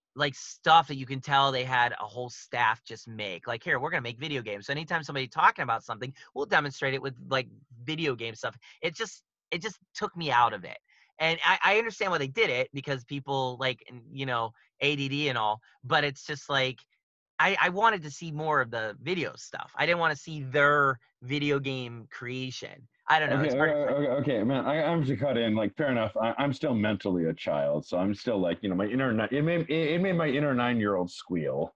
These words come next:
Speaker 1: No, don't get me wrong.
Speaker 2: It was
Speaker 1: It, it was
Speaker 2: underground.
Speaker 1: great to see. I, I love video games to death. One of the things on my bucket list to do later is to make a, like, an old school R P G eight-bit style video game that takes you, like, two years to complete. But it's just, like, I, I,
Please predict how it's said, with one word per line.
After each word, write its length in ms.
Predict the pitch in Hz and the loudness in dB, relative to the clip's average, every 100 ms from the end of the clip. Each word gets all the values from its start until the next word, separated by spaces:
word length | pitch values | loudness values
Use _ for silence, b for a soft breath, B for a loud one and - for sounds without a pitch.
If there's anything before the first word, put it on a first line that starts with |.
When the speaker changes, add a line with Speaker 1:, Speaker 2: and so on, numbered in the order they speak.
| - | 4
Speaker 1:
No, 220 | 294 277 | 8 8
don't 180 | 180 233 | 6 4
get 120 | 240 | 4
me 60 | 190 | 6
wrong. 240 | 226 165 | 8 8
Speaker 2:
It 40 | 175 | 4
was 100 | 196 | 2
Speaker 1:
It, 80 | |
it 60 | 196 | 0
was 80 | 214 | -2
Speaker 2:
underground. 100 | - | 0
Speaker 1:
great 220 | 208 214 | 0 0
to 60 | 180 | -6
see. 240 | - 190 - | -4 0 4
I, 200 | 208 - | 2 4
I 160 | 180 214 | 2 2
love 260 | 175 190 | 4 4
video 180 | 165 147 | 4 -2
games 240 | 139 135 - | -2 -6 -8
to 80 | 117 | 0
death. 240 | 156 123 | 2 2
One 180 | 143 165 | 2 2
of 60 | |
the 100 | 156 | 2
things 300 | 147 160 143 - b _ - | -2 -6 -10 -20 b _ -4
on 100 | 147 | 0
my 120 | 139 | 0
bucket 340 | 135 190 156 | 4 4 4
list 200 | 147 135 | -4 -4
to 40 | 139 | -8
do 160 | 143 | -8
later 320 | 135 160 170 135 | -2 0 0 -4
is 120 | - | -8
to 100 | 131 | -6
make 260 | 143 156 - | -4 -4 -4
a, 120 | 131 | -6
like, 180 | 131 131 | -4 -4
an 100 | 123 - | -6 -4
old 240 | 135 143 | -4 -4
school 440 | - 143 135 131 127 | -6 -6 -2 -2 0
R 140 | 131 | 0
P 120 | 127 123 | 0 -6
G 180 | 127 | -6
eight-bit 400 | 127 131 127 120 | -4 -2 -4 -8
style 280 | - 123 117 | 0 4 4
video 240 | 127 139 120 | 2 -2 -2
game 280 | 117 113 113 | -6 -6 -8
that 160 | 110 | -8
takes 240 | - 135 - | -8 -10 -6
you, 60 | |
like, 220 | 117 113 - b - | -2 -2 -6 b -10
two 120 | 147 | -6
years 260 | 131 123 110 | -2 -4 -6
to 60 | |
complete. 440 | 107 95 139 113 - B B 143 | -16 -8 -6 -6 -8 B B -2
But 200 | 165 147 | 0 0
it's 180 | 143 | -2
just, 220 | 170 151 151 | -6 -4 2
like, 260 | 143 135 - b b _ 139 | 2 0 -6 b b _ 4
I, 480 | 170 185 170 147 - _ _ _ - | 6 6 0 -6 -14 _ _ _ -4
I, 120 | 147 | -2